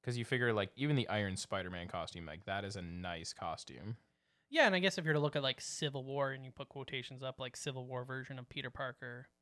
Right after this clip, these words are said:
Speaker 2: is a very interesting
Speaker 1: Superior
Speaker 2: character,
Speaker 1: Spider-Man
Speaker 2: right? We're,
Speaker 1: even.
Speaker 2: we're talking about a character that's w-, was willing to out himself as who Peter Parker is, as a symbol of being like,
Speaker 1: Yeah.
Speaker 2: "It's okay to reveal your identity. Like,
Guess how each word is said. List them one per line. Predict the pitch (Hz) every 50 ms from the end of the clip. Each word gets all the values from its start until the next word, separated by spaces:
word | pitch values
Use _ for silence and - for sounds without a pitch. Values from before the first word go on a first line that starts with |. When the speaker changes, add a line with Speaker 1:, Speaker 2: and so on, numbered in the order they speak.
| _ _
Speaker 2:
is | - 196 185
a |
very | 196 254 254 247 220
interesting | 220 208 - - - 190
Speaker 1:
Superior | 185 202 196 - 110 101 - 95
Speaker 2:
character, |
Speaker 1:
Spider-Man | - - 110 104 104 107 110 110 110 110
Speaker 2:
right? | 110 110
We're, | 110 120
Speaker 1:
even. | 113 113 113 113 117 110 - _ -
Speaker 2:
we're | 185
talking | 165 196 196 190
about | 185 180
a | 165
character | - - - 170 165 156 - 170 165
that's | 156 151 143 -
w-, | 156 147 143 147 151 156
was | 147 139 139
willing | 143 139 139 139 139 135 135
to | - 147 131 131 127 127 127 - _ _ _ _ _ _ _ _ -
out | 175 165 175 160 - - - - -
himself | - 170 160 151 - - 170 160 151 143 -
as | 156 151 -
who | - 160 160 151
Peter | 147 - 165 156 151
Parker | - 160 156 151 - 139
is, | 139 139 139 143
as | 139 139
a | 143
symbol | - - - 156 147 147 151 147
of | 147 -
being | 147 143 143
like, | - 123
Speaker 1:
Yeah. | 120 101 95 95 95 - -
Speaker 2:
"It's | 160 -
okay | - 156 147 - 160 156
to | 151
reveal | 143 143 143 131 143 147 143
your | 143 135 131 131
identity. | 131 131 131 135 131 127 123 131 123 131
Like, | 131 127 127 -